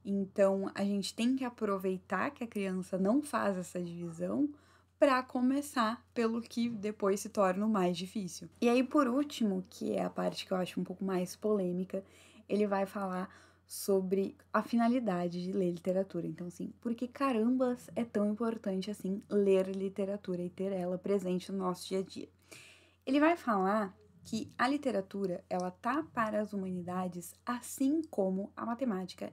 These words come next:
está para as exatas. Ou seja, antes da gente sair por aí lendo história, filosofia, direito, isso e aquilo, a gente tem que ler muita, muita,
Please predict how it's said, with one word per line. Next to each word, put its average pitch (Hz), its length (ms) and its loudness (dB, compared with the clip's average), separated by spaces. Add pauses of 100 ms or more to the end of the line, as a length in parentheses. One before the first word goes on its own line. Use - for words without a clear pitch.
(120)
está 220 520 -4
para 180 500 -4
as 190 140 -2
exatas. 220 580 -2 (360)
Ou 202 160 -4
seja, 170 420 -2 (440)
antes 214 280 2
da 220 80 -4
gente 226 220 0
sair 226 240 2
por 240 120 -4
aí 202 360 0 (320)
lendo 190 640 2
história, 175 600 0 (200)
filosofia, 196 800 -4 (460)
direito, 190 800 4 (180)
isso 202 420 -2
e 180 40 -2
aquilo, 180 580 -4
a 277 140 0
gente 190 440 -4
tem 185 340 -4
que 220 200 -6
ler 180 260 0 (320)
muita, 202 840 2 (340)
muita, 180 680 -2